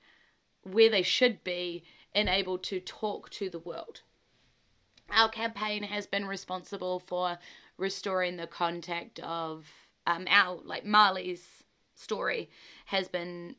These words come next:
um, about restoring Sorgamol's connection, the god of death, and Hadet's connection, the lord of knowing. Um, yeah, just those two?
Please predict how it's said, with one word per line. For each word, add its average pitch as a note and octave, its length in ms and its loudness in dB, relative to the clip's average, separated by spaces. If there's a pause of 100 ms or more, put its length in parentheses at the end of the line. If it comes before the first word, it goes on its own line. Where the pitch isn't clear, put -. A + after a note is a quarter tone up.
um, E3+ 500 -6 (500)
about F#3 760 -2 (200)
restoring F3+ 1080 -2
Sorgamol's G#3+ 760 -2
connection, F3+ 680 -6
the F3 80 -6
god F3 180 -8
of E3 120 -12
death, E3+ 240 -6 (420)
and F3 140 0
Hadet's F#3+ 460 0
connection, E3 520 -8
the D#3+ 80 -10
lord E3+ 240 -6
of E3 120 -14
knowing. E3 640 -10 (640)
Um, D#3+ 720 0 (1300)
yeah, E3 300 -2
just G#3+ 380 -6
those C#4+ 260 -8
two? E4 380 -6